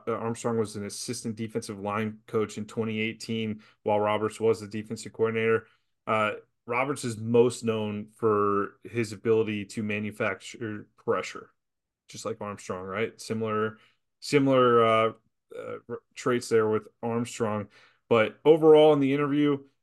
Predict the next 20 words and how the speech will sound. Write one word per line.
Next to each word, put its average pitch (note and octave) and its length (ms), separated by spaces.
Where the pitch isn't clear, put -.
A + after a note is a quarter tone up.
Roberts A#2+ 340
said A#2 260
he A#2 140
had A#2 140
tr-, - 280
tremendous B2+ 600
respect - 520
for A#2 200
how A2+ 220
Napier A2+ 500
does A2+ 340
things, A#2 500
and A2 140
he's G#2+ 140
fortunate A#2+ 680
to G#2+ 80
be A2 140
back A2 320
with G#2+ 160
them. G#2+ 300